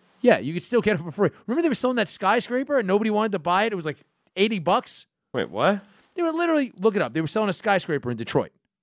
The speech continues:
Speaker 2: What? Why didn't we buy that?
Speaker 1: It was years ago. If we could still buy it, I'll do it now. I'll sell, I'll sell all my N F Ts.
Speaker 2: Eighty dollars.
Speaker 1: It wasn't eighty dollars. It was, like,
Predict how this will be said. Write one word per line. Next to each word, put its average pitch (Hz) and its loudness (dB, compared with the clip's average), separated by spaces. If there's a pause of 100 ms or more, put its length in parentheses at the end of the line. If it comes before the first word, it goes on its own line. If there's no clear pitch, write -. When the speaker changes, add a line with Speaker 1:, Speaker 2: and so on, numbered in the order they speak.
(200)
Speaker 2:
What? 381 -2
Why 247 0
didn't 330 -2
we 330 4
buy 302 4
that? 98 -4 (1800)
Speaker 1:
It 190 -12
was 185 -6
years 190 -2
ago. 123 -10
If 135 -6
we 208 -2
could 226 -4
still 269 -2
buy 196 0
it, 196 0
I'll 156 -2
do 165 -2
it 143 -8
now. 156 -4 (420)
I'll 147 0
sell, 139 2
I'll 151 0
sell 202 -2
all 202 2
my 202 0
N 139 -6
F 113 -14
Ts. - -8 (1900)
Speaker 2:
Eighty 127 -4
dollars. - -12
Speaker 1:
It 135 2
wasn't 143 2
eighty 110 -6
dollars. 90 -8
It 110 -6
was, 120 -8
like, 117 -4